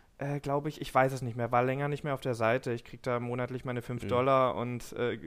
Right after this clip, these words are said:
Speaker 1: lächel einmal freundlich und,
Speaker 2: <laughs>
Speaker 1: und das war's dann.
Speaker 2: Aber hey,
Speaker 1: Ähm,
Speaker 2: du kriegst fünf Dollar für einen Kurzfilm. Ich meine, viele Leute,
Speaker 1: <laughs>
Speaker 2: viele Leute will <laughs> monatlich fünf Dollar.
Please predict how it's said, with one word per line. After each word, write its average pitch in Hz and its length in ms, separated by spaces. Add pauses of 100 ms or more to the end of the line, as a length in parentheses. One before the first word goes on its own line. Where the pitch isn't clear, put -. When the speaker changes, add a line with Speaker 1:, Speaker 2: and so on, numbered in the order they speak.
(120)
Speaker 1:
lächel 131 420
einmal 131 320
freundlich 127 640
und, 120 280
Speaker 2:
<laughs> - 0
Speaker 1:
und 123 240
das 120 160
war's 117 300
dann. 113 240 (520)
Speaker 2:
Aber 131 240
hey, 131 60
Speaker 1:
Ähm, 135 80
Speaker 2:
du 143 80
kriegst 123 200
fünf 143 220
Dollar 123 240
für 120 140
einen 113 100
Kurzfilm. - 360
Ich 101 60
meine, 107 160
viele - 280
Leute, 170 340 (140)
Speaker 1:
<laughs> - 160
Speaker 2:
viele 156 160
Leute 151 340
will 143 160
<laughs> - 600
monatlich 156 420
fünf 147 240
Dollar. 151 300